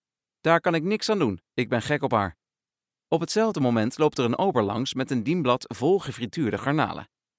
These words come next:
"Mag ik?" Hij pakt voor ons allemaal een portie. Ik pak het hapje van hem aan. We toosten met onze garnalen voordat we onze tanden erin zetten.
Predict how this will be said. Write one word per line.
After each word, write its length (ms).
"Mag 180
ik?" 260
Hij 160
pakt 240
voor 100
ons 140
allemaal 380
een 80
portie. 400
Ik 160
pak 140
het 80
hapje 320
van 100
hem 120
aan. 200
We 160
toosten 380
met 80
onze 220
garnalen 540
voordat 340
we 60
onze 280
tanden 360
erin 220
zetten. 360